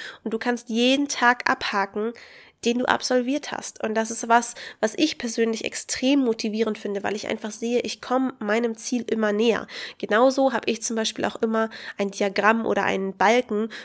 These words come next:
wo ich meinen Gewichtsfortschritt oder meine Umfänge quasi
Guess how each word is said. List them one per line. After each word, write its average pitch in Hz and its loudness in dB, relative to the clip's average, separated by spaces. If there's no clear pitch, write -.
wo 220 8
ich 220 2
meinen 220 2
Gewichtsfortschritt 214 -2
oder 208 0
meine 214 0
Umfänge 208 0
quasi 202 -4